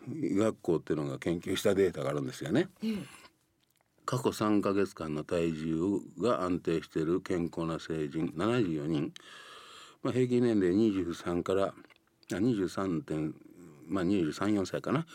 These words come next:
Speaker 2: うん。
Speaker 1: で、あのー、まあ、女性が五十八パーセント、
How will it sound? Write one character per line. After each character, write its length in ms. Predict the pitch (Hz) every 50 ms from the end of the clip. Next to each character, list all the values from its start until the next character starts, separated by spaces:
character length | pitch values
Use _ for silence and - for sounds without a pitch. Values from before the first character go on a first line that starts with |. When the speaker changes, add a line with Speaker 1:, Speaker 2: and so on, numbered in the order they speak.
| - - - 226 208 175 147 147 160 151 127 - - - _ _ _ _ _ _ _ _ _ _ _ _ _ _ -
Speaker 2:
う 40 | -
ん。 20 |
Speaker 1:
で、 160 | 98 92 85 - - - - - - - _ - - -
あ 100 | - 90
の 80 | 85 85 82 82 78 78 78 78 76 76 76 73 65
ー、 240 | - - - 69 - - -
ま 140 | 139 110
あ、 20 | 90
女 140 | 85 98 98
性 240 | - - 107 104
が 80 | 104 95
五 120 | 85 92 87
十 140 | 80 95 85
八 220 | - 80 - -
パ 120 | - 76
ー 100 | 76 76
セ 160 | 76 - 76 71
ン 140 | 65 64
ト、 280 | - - 62 - -